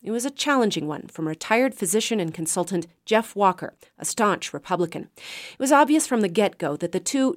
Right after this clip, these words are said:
didn't agree on much, especially on the election of Donald Trump, but they decided to keep talking anyway.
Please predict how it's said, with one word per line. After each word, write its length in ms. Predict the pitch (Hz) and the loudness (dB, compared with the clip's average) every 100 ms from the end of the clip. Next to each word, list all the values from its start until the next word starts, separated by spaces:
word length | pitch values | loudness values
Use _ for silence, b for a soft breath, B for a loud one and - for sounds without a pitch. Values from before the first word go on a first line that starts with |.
| 180 | 0
didn't 220 | 240 247 | 2 2
agree 300 | 180 190 196 | 2 2 2
on 180 | 165 156 | 2 2
much, 340 | 170 - - - | 0 -2 -8 -10
especially 640 | 165 - - 233 - 160 151 | -8 -2 2 2 0 -2 -2
on 100 | 175 | -2
the 80 | 170 | 0
election 500 | 160 165 - 175 175 | 0 -2 -4 -6 -6
of 120 | 185 - | -6 -4
Donald 300 | 170 165 156 | -2 -2 -4
Trump, 340 | - 160 - - B B | -2 -2 -4 -16 B B
but 220 | 175 247 - _ | -2 -2 -4 _
they 120 | 185 | -4
decided 420 | 190 - 285 320 | -2 2 2 2
to 60 | 320 | 0
keep 220 | - 226 | -4 -6
talking 340 | - 156 190 180 | -6 -6 0 2
anyway. 340 | 170 143 - | 2 -2 -8